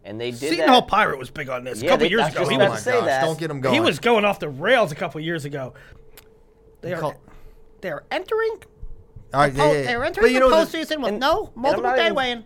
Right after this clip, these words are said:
Speaker 1: yeah, and I'm not even saying, like, N C State's purposefully hiding, but, like, you can design a schedule where you can hide for the whole first semester, and we have no idea how good you are.
Speaker 3: Yeah.
Speaker 2: I know
Speaker 1: Which is
Speaker 2: how good you are,
Speaker 1: crazy.
Speaker 2: Nomad. N-, a third, a second take for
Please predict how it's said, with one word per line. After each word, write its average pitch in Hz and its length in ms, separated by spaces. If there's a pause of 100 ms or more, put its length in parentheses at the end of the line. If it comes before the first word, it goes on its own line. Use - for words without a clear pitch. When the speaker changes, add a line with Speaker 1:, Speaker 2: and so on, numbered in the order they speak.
(160)
Speaker 1:
yeah, 120 300
and - 80
I'm 196 60
not 247 120
even 220 100
saying, 214 240
like, 175 180
N 170 100
C 170 120
State's 156 320
purposefully 123 480
hiding, 101 400
but, 107 100
like, 104 240 (1000)
you 156 180
can 349 200
design 180 300
a 135 40
schedule 135 340
where 104 80
you 127 140
can 113 140
hide 101 340
for 92 60
the 90 60
whole 104 140
first 98 200
semester, 87 400
and 92 140
we 127 100
have 98 120
no 120 320
idea 104 220
how 92 80
good 80 180
you 67 140
are. 50 180 (840)
Speaker 3:
Yeah. 101 280 (640)
Speaker 2:
I 226 120
know 208 80
Speaker 1:
Which - 40
is 156 60
Speaker 2:
how 139 60
good 147 240
you 143 100
are, 127 120
Speaker 1:
crazy. 120 120
Speaker 2:
Nomad. 127 340 (1300)
N-, 202 220
a 175 80
third, 277 400
a 220 100
second 285 400
take 240 220
for 208 260